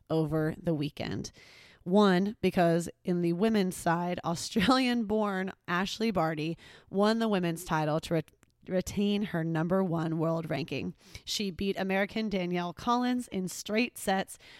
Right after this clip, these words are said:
for her third Grand Slam title. Barty took the first <laughs> set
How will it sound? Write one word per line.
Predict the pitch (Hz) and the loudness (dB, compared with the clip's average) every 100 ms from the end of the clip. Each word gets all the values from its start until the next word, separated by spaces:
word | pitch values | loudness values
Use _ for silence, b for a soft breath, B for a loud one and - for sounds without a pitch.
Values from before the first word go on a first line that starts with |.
| B | B
for | - 214 214 | -6 0 0
her | 175 190 | 0 -4
third | 180 - 233 233 233 233 | -6 -6 -2 0 -2 -4
Grand | 185 175 175 | -4 -4 -4
Slam | - 165 175 | -6 -6 -6
title. | 165 156 - - 175 _ _ _ _ - - | -4 -4 -4 -6 -8 _ _ _ _ -18 -16
Barty | - 196 202 220 | 0 4 4 4
took | 220 202 - | 0 -2 -2
the | - | -4
first | 165 - 226 247 | -4 -2 -2 -2
<laughs> | - - | -2 0
set | 202 | 2